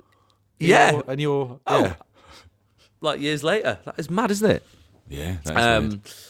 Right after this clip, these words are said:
Speaker 1: but, uh, but yeah, I, I feel like I was a pr-, I was a good kid, I think. I don't, I, I had me mates, me couple of mates.
Speaker 2: Mm.
Speaker 1: I sort of kept my head
Speaker 2: Same, yeah.
Speaker 1: down.
Speaker 2: Yeah, yeah, that's what you
Speaker 1: And
Speaker 2: gotta do, innit? Survive, innit?
Speaker 1: Yeah, it's just survival, just ru-, just rules of the jungle, innit? Just
Speaker 2: I
Speaker 1: getting
Speaker 2: didn't
Speaker 1: through
Speaker 2: hate
Speaker 1: it.
Speaker 2: school,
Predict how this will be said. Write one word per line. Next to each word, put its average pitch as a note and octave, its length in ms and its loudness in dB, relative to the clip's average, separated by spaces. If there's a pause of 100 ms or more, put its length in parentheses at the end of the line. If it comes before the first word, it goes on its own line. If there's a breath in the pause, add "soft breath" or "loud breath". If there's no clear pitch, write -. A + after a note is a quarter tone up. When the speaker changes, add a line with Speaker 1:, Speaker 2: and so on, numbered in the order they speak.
(360 loud breath)
Speaker 1:
but, F3 280 -2
uh, D#3+ 320 4
but F#3+ 100 0
yeah, A#3+ 240 2
I, C#4+ 140 -2 (100)
I D4+ 100 -2
feel G4 180 0
like - 140 -2
I F4 120 -2
was E4+ 160 0
a C#4 40 -2
pr-, - 320 -10 (140)
I G#4+ 140 -4
was F#4+ 120 -2
a C#4+ 60 0
good E3 240 0
kid, A#2+ 180 -2
I G2+ 60 -4
think. F#2+ 320 -6
I C#3 60 -6
don't, F3 280 -8 (260)
I, D#3+ 240 -4
I - 20 2
had G3 200 2
me F3+ 160 -4
mates, B2 680 -4
me C#3 100 -6
couple - 300 -4
of C#3+ 80 0
mates. F#2 320 0
Speaker 2:
Mm. - 40 -8
Speaker 1:
I A2+ 40 -6
sort - 240 -6
of - 40 -14
kept - 200 -2
my C#3+ 80 4
head - 100 4
Speaker 2:
Same, G2 80 -4
yeah. F2+ 100 -2
Speaker 1:
down. G2 300 -6 (340 soft breath)
Speaker 2:
Yeah, C#3+ 160 -4
yeah, B2 120 -2 (180)
that's A#2 120 -2
what A#2 100 -2
you - 60 -2
Speaker 1:
And D#2 100 -2
Speaker 2:
gotta - 60 -10
do, D#2+ 120 -2
innit? D#2 180 -4
Survive, F#2+ 420 0
innit? D#2 220 -6 (280)
Speaker 1:
Yeah, F#3 240 2
it's D#3+ 120 -4
just - 140 -8
survival, A#2+ 460 0
just - 260 -8
ru-, A2+ 380 -4
just - 260 -10
rules A2+ 240 -4
of G2+ 60 0
the F#2 60 0
jungle, A2+ 300 -2
innit? A#2 240 -2
Just - 160 -14
Speaker 2:
I - 40 -10
Speaker 1:
getting A3 180 2
Speaker 2:
didn't E3+ 100 0
Speaker 1:
through G#2 100 2
Speaker 2:
hate D3+ 200 4
Speaker 1:
it. - 60 -12
Speaker 2:
school, D#2+ 520 -8